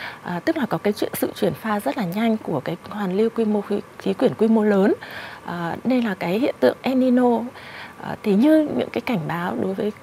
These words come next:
khi mà những năm xảy ra El Nino thì, à, chúng ta sẽ có nhiều những cái, à, nguy cơ của các cái hiện tượng cực đoan, à, xảy ra ở trên nhiều khu vực và cái tác động là khác nhau. Riêng đối với khu vực Việt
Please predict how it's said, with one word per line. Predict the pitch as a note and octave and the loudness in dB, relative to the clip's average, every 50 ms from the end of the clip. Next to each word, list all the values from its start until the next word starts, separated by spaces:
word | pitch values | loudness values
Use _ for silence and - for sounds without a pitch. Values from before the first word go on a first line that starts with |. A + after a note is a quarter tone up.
| - | -14
khi | - - C#4+ C4 | -6 -2 0 2
mà | A#3+ A#3 | 2 2
những | G3+ F3+ - - A3 | 2 2 0 -2 -2
năm | A3+ A3 G#3 | -2 -2 -2
xảy | - - C#3+ | -2 -4 -4
ra | D#3 - | -4 -4
El | - G#3+ G#3+ | -4 -2 -2
Nino | A3 G#3+ G#3 A3 G#3+ G#3 G3+ G#3 - - - - - - - - - - - | -2 0 0 0 0 -2 -2 -4 -8 -12 -12 -12 -12 -14 -14 -16 -18 -14 -8
thì, | - G3+ F#3+ F3 F3 E3+ | -4 -2 -2 0 0 -2
à, | D#3+ D#3 D#3 | -4 -4 -4
chúng | - - - F#3+ | -6 -6 -6 -4
ta | - A3 A3 G#3 F#3+ | -4 -2 -4 -4 -4
sẽ | - - - - - F3+ - | -6 -6 -6 -6 -6 -6 -6
có | - F3 E3 F3 | -4 -4 -2 2
nhiều | G#3 A#3 G#3+ A3 G#3+ G3 G3 F#3 | 4 4 6 6 6 4 4 2
những | G3 - - - | 0 -2 -4 -6
cái, | - E3+ D#3+ E3+ E3+ A#3 - - - - - - - - | -8 -8 -6 -4 -4 -4 -6 -8 -14 -14 -14 -14 -16 -14
à, | - - F3 F3+ | -10 -6 0 2
nguy | A3+ C4+ C4+ | 4 4 4
cơ | - - C4+ B3+ A#3+ A#3+ | 4 4 6 6 6 4
của | - | 2
các | D#3+ - - - | -4 -4 -4 -4
cái | B3+ A#3+ | -2 -2
hiện | C4 - - - | -2 0 0 -2
tượng | - - - | -4 -2 0
cực | E3+ D#3+ - | -2 -2 -2
đoan, | G#3 G#3+ A3 G#3+ G3 - - - - - - - - - - | -2 -2 -2 -4 -6 -8 -12 -12 -12 -12 -12 -12 -14 -12 -10
à, | F#3+ F3 E3+ | -10 -8 -6
xảy | - - G#3+ F3 | 0 2 2 2
ra | - G#3+ A3 | 4 4 4
ở | G3 E3 | 4 2
trên | - - G#3+ G#3+ A3 | 2 0 2 4 6
nhiều | A3 G#3 E3+ | 6 6 4
khu | - - G#3+ | 4 2 2
vực | G3 G3+ F3 - - - - | 2 2 0 -2 -4 -14 -12
và | - E3+ | -10 -10
cái | - F3+ F3+ | -8 -8 -6
tác | - C4+ C#4+ | -4 -2 0
động | C#4 C4+ - F3+ | 2 0 0 0
là | E3+ | -4
khác | - - A3 A3+ | -6 -6 -4 -2
nhau. | A#3 A#3+ A#3 A#3 G#3+ - - - - - - - - - - | 0 2 2 0 -2 -4 -8 -12 -12 -12 -12 -12 -12 -6 2
Riêng | A3+ C4 D4+ D4+ C#4+ C#4 B3+ | 6 10 10 10 10 10 8
đối | A3+ A3 | 8 6
với | A3+ A#3+ | 6 4
khu | A#3 - C4 A#3 | 4 4 2 2
vực | G#3 G3+ F#3+ - | 2 0 -4 -4
Việt | F#3 F3+ | -4 -4